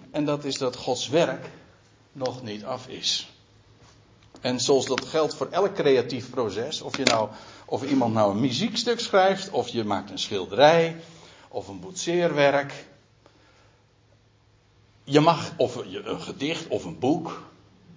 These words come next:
Je mag er pas iets over zeggen en vinden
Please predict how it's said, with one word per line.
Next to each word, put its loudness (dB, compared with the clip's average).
Je 4
mag 4
er 2
pas 0
iets -10
over -4
zeggen -2
en -10
vinden -2